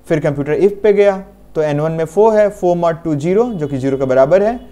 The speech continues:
तो इस वाले if के अंदर आया और क्या print कर दिया? "This is even number।" और यहाँ देखो इस ऊपर वाले if में हम else नहीं लगाए हैं क्योंकि यहाँ पे ज़रूरत नहीं है else का, मैंने बताया था ना else optional होता है।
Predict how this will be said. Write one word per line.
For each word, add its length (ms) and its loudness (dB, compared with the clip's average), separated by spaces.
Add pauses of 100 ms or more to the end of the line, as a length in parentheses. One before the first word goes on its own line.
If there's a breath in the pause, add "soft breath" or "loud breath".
(180 loud breath)
तो 60 -4
इस 160 -2
वाले 260 2
if 60 -8
के 120 -8
अंदर 240 -2
आया 300 2 (300)
और 100 -6
क्या 160 2
print 260 -4
कर 120 -2
दिया? 220 -4
"This 160 -6
is 160 -10
even 200 -6
number।" 320 -10 (340 soft breath)
और 120 2
यहाँ 260 2
देखो 240 2
इस 160 -2
ऊपर 300 2
वाले 360 4
if 120 -12
में 220 -4
हम 180 -4
else 320 0
नहीं 200 -6
लगाए 380 -2
हैं 200 -18
क्योंकि 220 -6
यहाँ 180 -6
पे 100 -6
ज़रूरत 380 -2
नहीं 220 -8
है 140 -12
else 280 -12
का, 180 -16 (340 soft breath)
मैंने 140 -2
बताया 260 0
था 120 -10
ना 200 -10
else 220 -6
optional 340 -6
होता 240 -8
है। 120 -14